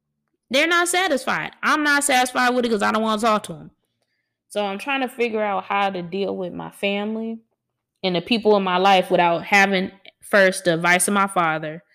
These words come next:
Second, half the time, the patience to deal with people. And third, the tolerance to have conversations without cutting people at the knees verbally, because I have a bad tendency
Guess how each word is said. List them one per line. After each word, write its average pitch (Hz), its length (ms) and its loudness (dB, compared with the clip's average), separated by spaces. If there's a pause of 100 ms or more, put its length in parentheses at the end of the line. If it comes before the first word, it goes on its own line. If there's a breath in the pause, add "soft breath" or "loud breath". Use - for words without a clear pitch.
(300 soft breath)
Second, 220 520 0 (160)
half 196 260 2
the - 60 -6
time, 175 240 0
the 147 60 -8
patience 175 440 0
to 147 80 -10
deal 170 260 4
with 165 180 -6
people. 147 420 -10 (580)
And 233 180 -2
third, 254 500 -2 (220)
the 220 80 -4
tolerance 208 1000 -2 (500)
to 214 80 0
have 196 280 2
conversations 165 1080 -4
without 160 440 0 (160)
cutting 165 280 2
people 180 300 2
at 156 80 4
the 160 80 -2
knees 156 380 -4
verbally, 156 520 -8
because 160 280 -6
I 156 60 2
have 160 120 2
a 160 60 -2
bad 160 300 0
tendency 151 580 -2